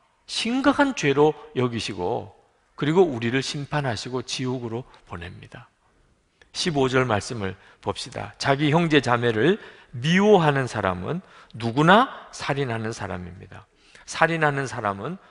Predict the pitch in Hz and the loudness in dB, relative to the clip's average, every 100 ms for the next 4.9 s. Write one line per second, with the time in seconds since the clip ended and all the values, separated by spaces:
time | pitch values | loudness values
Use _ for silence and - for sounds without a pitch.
0 | _ 110 113 143 160 202 208 - - 127 | _ -12 -8 2 4 4 2 -10 -10 -8
1 | - 123 123 180 - - 110 110 131 170 | -6 -2 -2 -2 -6 -6 -2 0 2 2
2 | 196 185 175 170 135 143 190 - - 120 | 2 0 -6 -4 -4 -4 -6 -8 -6 -4
3 | 131 139 123 117 - 110 101 120 107 92 | -2 -2 -2 -4 -6 -6 -6 -8 -6 -4
4 | 190 220 - - 110 104 101 104 | -2 -2 -4 -6 -2 -2 -2 -4